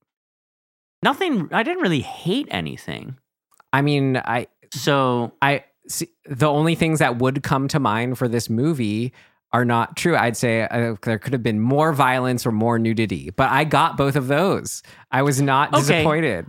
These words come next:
Speaker 1: I'll counterpoint this in that I think the gratuitous nudity is just unnecessary.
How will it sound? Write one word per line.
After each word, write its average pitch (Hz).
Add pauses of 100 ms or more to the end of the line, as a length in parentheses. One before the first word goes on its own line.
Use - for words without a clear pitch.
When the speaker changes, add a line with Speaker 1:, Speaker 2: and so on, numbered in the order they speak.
(120)
Speaker 1:
I'll 254
counterpoint 139 (560)
this 85 (520)
in 113
that 98
I 117
think 131
the 104 (460)
gratuitous 117 (160)
nudity 92 (680)
is 104
just 104 (1400)
unnecessary. -